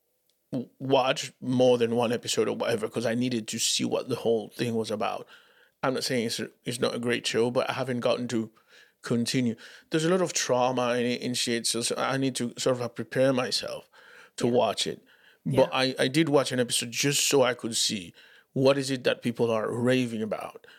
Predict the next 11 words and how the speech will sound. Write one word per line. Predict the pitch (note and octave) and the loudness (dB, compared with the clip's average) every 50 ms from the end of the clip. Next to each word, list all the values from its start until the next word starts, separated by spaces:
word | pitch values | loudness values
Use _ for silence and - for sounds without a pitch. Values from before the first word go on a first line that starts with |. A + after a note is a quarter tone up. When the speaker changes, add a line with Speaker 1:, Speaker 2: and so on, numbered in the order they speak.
| - - _ _ _ | -20 -20 _ _ _
Speaker 1:
And | - B2+ A#2+ A#2 | 0 0 2 2
Zendaya | A#2 A2+ A#2+ A2+ B2 B2 A#2 A2 | 0 0 0 0 0 0 0 0
m-, | G#2+ A2 A2 A2 A#2 C3 - - - _ _ _ _ - | -2 -4 -4 -4 -4 -6 -8 -14 -20 _ _ _ _ -4
carries | - D3+ C#3+ C3 B2+ A#2 A2+ G#2 G2 - | -2 0 0 0 0 0 -2 -2 -4 -4
that | - G2+ G2 - | -4 -4 -4 -4
show | - - - F#2+ D#2+ C#2 - - _ - | -4 -2 -2 -4 -6 -6 -10 -14 _ -6
on | A#2 A2 G2+ F2+ - - | -6 -6 -6 -8 -10 -10
her | - | -8
shoulder, | - - - - - - - F2 - F2+ - - - - - - - | -6 -4 -4 -4 -4 -4 -4 -6 -8 -8 -10 -12 -10 -10 -10 -10 -12
my | - - | -14 -14
friends. | - - - - B1+ B1 B1+ - - | -12 -10 -10 -10 -10 -12 -8 -8 -8